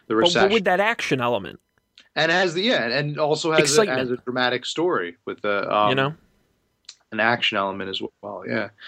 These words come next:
Speaker 2: That'll be fun.
Speaker 1: So I, yeah, I, I think it's gonna, I think it's gonna be good. I think, uh, I think we all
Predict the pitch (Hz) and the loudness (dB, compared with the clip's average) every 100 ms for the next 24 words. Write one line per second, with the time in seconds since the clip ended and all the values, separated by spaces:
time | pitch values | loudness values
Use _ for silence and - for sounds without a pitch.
0 | - 170 202 - - 165 196 - 302 311 | -4 -4 -4 -4 0 4 2 2 0 2
1 | 302 190 226 277 254 254 - 233 220 214 | 0 0 -2 0 2 2 2 0 2 2
2 | 170 175 214 220 - 214 190 196 170 196 | 0 0 -2 -2 0 2 2 0 2 4
3 | 123 113 147 135 127 139 135 135 131 143 | 4 4 2 0 2 4 6 4 4 2
4 | 147 196 220 165 175 175 156 | 2 2 4 4 4 2 0